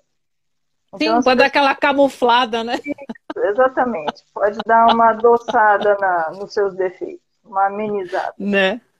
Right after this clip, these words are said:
Speaker 2: Né? <laughs>
Speaker 1: Uma pessoa que não gosta de você não vai ter esse tipo de preocupação, esse cuidado.
Speaker 2: Não.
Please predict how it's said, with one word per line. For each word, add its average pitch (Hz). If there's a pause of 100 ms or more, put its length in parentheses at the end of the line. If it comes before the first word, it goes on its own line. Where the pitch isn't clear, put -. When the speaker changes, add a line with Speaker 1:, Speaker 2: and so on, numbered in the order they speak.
(100)
Speaker 2:
Né? 226
<laughs> -
Speaker 1:
Uma 311
pessoa 285
que 330
não 330
gosta 277
de 302
você 294
não 403
vai 254
ter 220
esse 226
tipo 247
de 220
preocupação, 220
esse 233
cuidado. 269 (800)
Speaker 2:
Não. 190